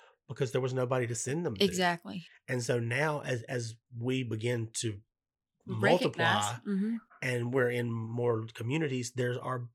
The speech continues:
Speaker 1: more resources then for you family nurse practitioners, for primary care, for E D physicians, whatever
Speaker 2: Mm-hmm.
Speaker 1: it may be, to refer them out for more care.
Speaker 2: Thank
Speaker 1: And as we're
Speaker 2: goodness.
Speaker 1: and, <laughs>
Speaker 2: Right.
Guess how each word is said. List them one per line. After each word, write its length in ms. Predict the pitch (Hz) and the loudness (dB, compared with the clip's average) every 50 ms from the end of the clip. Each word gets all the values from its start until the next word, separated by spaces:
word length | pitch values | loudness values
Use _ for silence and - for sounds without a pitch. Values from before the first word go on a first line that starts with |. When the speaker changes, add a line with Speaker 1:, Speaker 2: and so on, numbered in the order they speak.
| _ _ - | _ _ -6
Speaker 1:
more 240 | 127 123 123 131 127 | -2 0 2 2 2
resources 520 | 123 127 123 - - 127 120 - 127 113 117 | 2 0 0 0 0 -2 -2 -2 -2 -2 -2
then 240 | 123 123 120 113 - - - - _ _ | -2 -2 -2 -2 -6 -10 -20 -20 _ _
for 120 | - - 123 | -4 -2 -2
you 420 | 113 113 120 117 117 117 113 110 - _ _ - - 113 120 - - _ _ _ - | 0 0 -2 -2 -2 -2 -2 -4 -6 _ _ -16 -14 -14 -14 -16 -20 _ _ _ -2
family 240 | 135 123 127 120 | 0 0 2 2
nurse 160 | 113 120 113 - | 2 0 0 0
practitioners, 580 | - - 135 - 143 135 - 139 131 127 113 | -2 -6 -4 -2 -2 -2 0 0 -2 -2 -4
for 200 | - - 107 98 101 117 - - - - - - - | -6 -8 -10 -10 -12 -18 -20 -20 -20 -20 -20 -16 -10
primary 320 | - 135 123 120 120 113 | -6 -4 -2 -2 -2 -2
care, 480 | 113 - 151 147 139 135 131 127 123 - _ - - _ _ _ _ | 0 2 2 4 4 2 0 -2 -4 -8 _ -20 -20 _ _ _ _
for 220 | - 117 113 113 - | -6 -4 -4 -4 -2
E 120 | - 127 | 0 0
D 220 | 131 127 143 147 143 | 2 4 4 4 4
physicians, 680 | - 147 131 131 143 139 127 - 139 131 127 123 113 | 2 2 2 2 2 0 0 0 0 -2 -2 -4 -2
whatever 300 | - 127 120 120 - 113 | 0 2 2 2 2 2
Speaker 2:
Mm-hmm. 120 | 117 110 117 | 0 0 -2
Speaker 1:
it 40 | 113 | -2
may 80 | 110 | 0
be, 340 | 107 131 151 143 131 117 - _ _ _ _ _ - | 2 4 4 4 2 0 -4 _ _ _ _ _ -4
to 100 | - 147 | 0 0
refer 380 | 131 127 120 - 131 127 123 | 0 0 2 2 2 2 4
them 180 | 113 117 110 107 | 2 0 -2 -2
out 380 | 110 117 110 113 117 - - - | -2 -2 -2 -2 -4 -8 -12 -12
for 240 | - - 123 123 117 | -8 -6 -4 -4 -2
more 220 | 113 110 107 - | -2 -4 -4 -6
care. 340 | - - 131 123 104 - - - - _ _ _ _ _ _ _ _ _ _ _ _ _ _ - - _ _ | -8 -8 -8 -8 -8 -10 -14 -18 -20 _ _ _ _ _ _ _ _ _ _ _ _ _ _ -20 -20 _ _
Speaker 2:
Thank 120 | - 202 - | 0 4 6
Speaker 1:
And 60 | 127 | 6
as 80 | - | 8
we're 60 | 202 190 | 8 6
Speaker 2:
goodness. 400 | 185 175 170 165 165 - - - _ - | 6 4 0 0 0 -2 -2 -4 _ -4
Speaker 1:
and, 260 | 147 135 127 127 131 135 - | -2 -2 -2 -4 -6 -10 -10
<laughs> 80 | - - | -4 0
Speaker 2:
Right. 280 | 202 190 185 175 - | 2 4 4 4 2